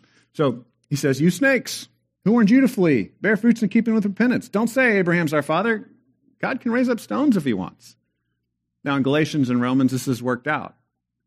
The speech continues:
It's not salvation by family, it's salvation by faith, active faith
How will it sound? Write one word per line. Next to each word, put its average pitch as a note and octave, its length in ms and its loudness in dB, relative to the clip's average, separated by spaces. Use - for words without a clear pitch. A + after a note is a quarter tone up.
It's - 80 -12
not B2+ 160 -6
salvation C#3+ 880 0
by A#2+ 420 -2
family, C#3+ 500 -2
it's C3 180 -6
salvation A#2+ 640 -4
by A2+ 180 -4
faith, G2+ 360 -8
active A#2+ 460 -8
faith F#2+ 380 -6